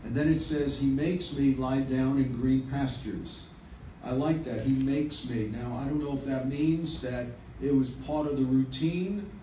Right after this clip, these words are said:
that the shepherd followed to cause the sheep to go to green pastures, or if it literally means he forced them. In the Hebrew, it actually says make. So it could mean that he made them, um,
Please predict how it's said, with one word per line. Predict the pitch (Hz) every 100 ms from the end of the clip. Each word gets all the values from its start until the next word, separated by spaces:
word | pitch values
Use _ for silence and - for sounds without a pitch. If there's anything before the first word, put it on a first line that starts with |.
| - - 127
that | 123 123
the | 127
shepherd | 117 147 - 143 120
followed | - 139 135 147 147 165 165 -
to | 135 120 113 - - - -
cause | 147 147 143 135 127
the | 120
sheep | - 143 143 - - - -
to |
go | 120 131
to | 131
green | 123 135 131 120
pastures, | 135 139 135 165 165 - - - - - -
or | 127 131
if | 127
it | 135
literally | 131 143 160 156 143 131
means | 143 151 -
he | 139
forced | - - 151 180 - -
them. | 120 107
In | 107
the | 120
Hebrew, | 120 143 139 135
it | 123
actually | 123 - 131 117
says | 131 127 123 - 127
make. | 135 143 123 - - - - - -
So | - 139 127 127
it | 127 123
could | 156 143
mean | 135 147 151 147
that | 135 139 139
he | 135 139 139 -
made | 117 120 156 160
them, | 120 120 131 - - - - -
um, | 120 117 104 104